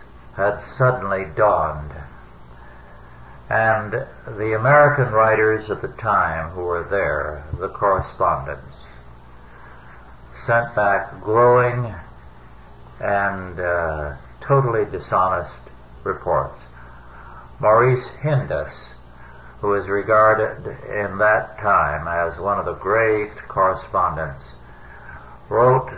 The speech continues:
such flattering books, uh, that they were really fiction. He created stories about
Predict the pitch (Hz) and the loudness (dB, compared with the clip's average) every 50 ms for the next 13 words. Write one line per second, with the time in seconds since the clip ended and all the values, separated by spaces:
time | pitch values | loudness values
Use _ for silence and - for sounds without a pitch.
0 | - - - - 117 110 107 107 - - - - - - 120 135 143 139 127 110 | -16 -14 -6 0 0 0 0 0 -4 -12 -16 -16 -6 0 2 4 6 6 4 2
1 | 90 85 80 76 78 - 87 82 - - - - - - - - - - - - | 0 -2 -2 -4 -6 -6 -6 -6 -6 -6 -10 -18 -20 -20 -20 -20 -20 -20 -20 -20
2 | - - - - - - - - - - - - - - - - - - - 107 | -20 -20 -20 -20 -20 -20 -20 -20 -20 -20 -20 -20 -20 -20 -20 -20 -18 -12 -8 -4
3 | 95 92 90 92 92 98 - - - 117 117 120 113 107 104 95 98 143 170 151 | -2 -2 0 0 0 0 0 0 0 0 2 2 4 4 4 4 2 2 2 2
4 | 110 98 - - - 135 131 - - - - 87 - - - - - - - - | 2 0 -2 -2 0 0 0 -2 -4 -8 -10 -10 -12 -12 -16 -20 -20 -20 -20 -20
5 | - - - - - - - - - - - 127 127 - - - 123 123 135 139 | -20 -20 -20 -20 -20 -20 -20 -20 -16 -8 -4 -4 -4 -2 -2 -4 0 2 4 4
6 | 135 120 104 98 - - - - - - 110 110 107 101 95 90 85 82 82 78 | 4 4 2 0 -2 -4 -14 -10 -2 2 4 6 6 6 4 2 -2 -4 -4 -6
7 | 69 - - 85 85 80 90 90 90 85 85 87 - - - | -8 -8 -6 -6 -2 0 2 2 4 2 2 0 -4 -8 -16